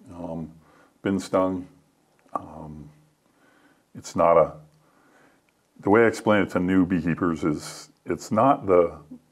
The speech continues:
pain of the sting because it's only a little bit worse than a mosquito bite or a greenhead or something like that. It's the, it's the fact that this thing that you can really see, the bee, coming at you and stinging you, and it's the sort of panic that you get, you're getting stung.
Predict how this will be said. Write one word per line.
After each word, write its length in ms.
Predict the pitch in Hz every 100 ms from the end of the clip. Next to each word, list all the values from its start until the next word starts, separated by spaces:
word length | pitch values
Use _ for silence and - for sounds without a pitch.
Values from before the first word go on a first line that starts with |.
| -
pain 340 | - 110 98 82
of 160 | 78
the 80 | -
sting 420 | - - 87 78
because 280 | 76 78 78
it's 160 | 80 -
only 280 | 95 98 87
a 60 |
little 260 | 82 90 87
bit 160 | - 95
worse 320 | 85 82 -
than 320 | 78 76 76 - _ _ - _ _ -
a 60 |
mosquito 420 | 90 85 - 95 76
bite 260 | 78 78
or 160 | 78 78
a 40 |
greenhead 460 | 78 92 82 85 82
or 80 | 95
something 300 | - 90 87
like 180 | 82 -
that. 280 | - - - -
It's 220 | 113 -
the, 140 | - - - _ -
it's 160 | - -
the 80 |
fact 320 | - 98 90 -
that 140 | 92
this 200 | 87 -
thing 320 | - 113 98
that 120 | 90 107
you 120 | 92
can 160 | 101
really 240 | 98 135 98
see, 400 | - 143 110 95
the 120 | 87
bee, 380 | 101 117 87 95 - _ _ _ _ _ _ -
coming 260 | 135 123
at 260 | 113 117 -
you 120 | 101
and 120 | 87
stinging 400 | - 151 131 120
you, 200 | 117 113
and 120 | 98
it's 200 | 95 -
the 260 | - 92 87
sort 220 | - 110
of 160 | 90 -
panic 360 | 110 110 -
that 120 | - -
you 80 |
get, 280 | 82 92 -
you're 140 | 85 87
getting 200 | 85 78
stung. 500 | - 95 78 90